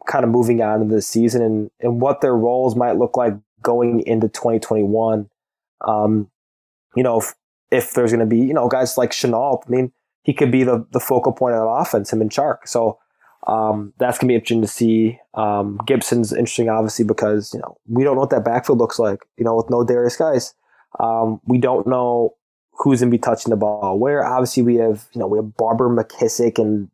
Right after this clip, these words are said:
Bryce Love, right? So it's, you know, i-, it's, it's not the strongest class of backs to supplant.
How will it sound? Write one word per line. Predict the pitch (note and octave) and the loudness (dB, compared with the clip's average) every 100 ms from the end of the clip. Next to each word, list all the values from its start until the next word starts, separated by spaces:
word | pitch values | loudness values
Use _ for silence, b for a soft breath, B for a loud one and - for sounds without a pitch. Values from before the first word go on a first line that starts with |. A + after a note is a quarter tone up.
| _ | _
Bryce | A#2+ A2+ - | -2 -2 0
Love, | G2+ - - _ _ _ _ | -2 -4 -8 _ _ _ _
right? | A#2 C3+ D#3+ | -2 0 0
So | D3 | 0
it's, | C#3+ - _ _ - | 0 -6 _ _ 0
you | F3+ | 2
know, | C3 | 2
i-, | D3+ | -2
it's, | - E3 D#3+ - - | -2 0 0 -2 -2
it's | D#3+ - - | -2 -4 -4
not | D#3 D3 C3 | -2 -2 0
the | C#3 | 0
strongest | - - A#2+ A2+ A#2 B2 C3+ C3 A#2+ - | -2 -8 -4 0 0 0 2 2 0 -2
class | - A#2 A#2 - - - - | -2 0 -2 -4 -12 -16 -4
of | A#2 A2 A2 | -2 -2 -2
backs | A#2 A2+ - | -2 -2 -4
to | - | -8
supplant. | - A2+ - D#3 A#3+ - | -4 -4 -2 -2 0 -2